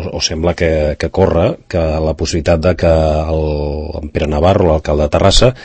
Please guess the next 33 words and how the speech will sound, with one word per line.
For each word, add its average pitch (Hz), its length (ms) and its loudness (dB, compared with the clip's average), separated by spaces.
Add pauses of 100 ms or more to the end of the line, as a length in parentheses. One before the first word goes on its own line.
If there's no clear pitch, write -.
(320)
o 98 80 4
en 85 80 2
Miquel 85 340 4
Iceta 90 460 4
també 80 260 2
vulguin 76 460 0 (100)
tirar 78 220 -2
endavant. 73 400 -2
En, 82 160 -4 (300)
en - 40 -10
qualsevol 82 380 0
cas, 92 180 4
i 90 80 -2
avui - 300 -8
l'hem 80 180 -4
fet 80 160 -4
una 80 140 -4
entrevista 78 400 -2
a 76 80 -4
T 73 80 -2
V 76 100 -6
tres 78 300 0
en, 73 140 -4 (260)
en - 80 -16
Pere - 240 -4
Navarro, 85 380 2 (580)
que, 90 160 4 (800)
que 95 160 0
de 87 100 2
fet 95 220 2
ha 95 80 6
desmentit 87 560 0
que, 90 240 2